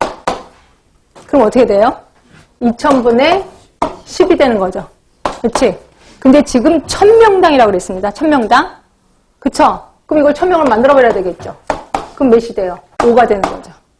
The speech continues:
예, 그래서 오가 되는 겁니다. 혹시 이거 그냥 십 하신 거 아니에요? 십은 이천 명당 열 명입니다. 그러니까 그게 아니라 천 명당에서 천 명을,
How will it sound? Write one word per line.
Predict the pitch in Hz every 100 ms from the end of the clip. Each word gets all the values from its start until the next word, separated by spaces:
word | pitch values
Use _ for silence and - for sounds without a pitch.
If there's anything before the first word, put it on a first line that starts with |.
| _ _ _ _ _ _ _ -
예, | 196 -
그래서 | 202 202
오가 | - 202 214
되는 | 196 180
겁니다. | - - - - _ - -
혹시 | 262 311
이거 | 254
그냥 | 233 240 233
십 | - 403 -
하신 | - 339
거 | 302
아니에요? | 208 196 220 294 - _ _ _ _
십은 | - 339 294 370 214 -
이천 | 254 277 - 359 349
명당 | 320 277 262 247
열 | 202
명입니다. | 202 190 175 185 214 208 _ _ _ - -
그러니까 | 220 214 220 196
그게 | 226
아니라 | 190 185 277 320 - - -
천 | 370 349
명당에서 | 320 277 220 202 311 220 - - _ _
천 | - 359
명을, | 349 302 226